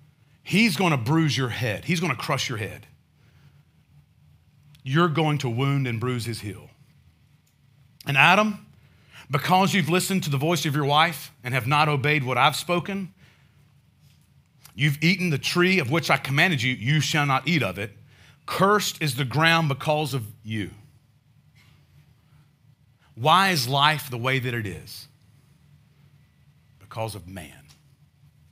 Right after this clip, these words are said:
and his decision. Why is there brokenness? Because of man. Why does God allow this and this to this to happen? Hmm, right here. Cursed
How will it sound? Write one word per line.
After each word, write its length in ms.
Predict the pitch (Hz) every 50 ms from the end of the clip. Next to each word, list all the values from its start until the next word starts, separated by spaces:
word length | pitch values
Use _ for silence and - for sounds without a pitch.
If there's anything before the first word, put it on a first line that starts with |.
| _ _ _ _ _ _ _ _ -
and 100 | 110 101
his 160 | 104 110 101
decision. 460 | 104 98 - - - - - - - _ _ _ _ _ _ _ - - _ _ _ _ _ _
Why 240 | - 139 151 170 170
is 140 | 170 139 131
there 100 | 165 143
brokenness? 720 | 120 156 156 151 - 135 113 95 78 - - - - - _ _ _ _ -
Because 380 | 131 107 - 143 139 135 -
of 100 | 123 92
man. 220 | 107 120 117 98 - - - - - - - _ -
Why 260 | 117 151 170 190 220
does 160 | 226 208 151
God 480 | 135 196 180 180 175 175 170 160 139 - - _ _ _ _ - _ _ _ _ _ _ -
allow 380 | 135 131 135 156 170 170 165 156
this 320 | 131 131 175 170 - -
and 100 | 156 143
this 200 | 147 160 147 -
to 100 | 156 143
this 240 | 131 151 151 139 -
to 80 | -
happen? 400 | 123 117 143 135 120 - 104 - - - _ _ _ _ _ _ _ _ _ _ _ _ _ _ _ _ _ _ _ _
Hmm, 80 | 104 90 82 - - _ _ _ _ _ _ -
right 100 | 113 113
here. 160 | 110 95 - - - - _ _ _ _ -
Cursed 500 | - - 156 160 156 139 - - - -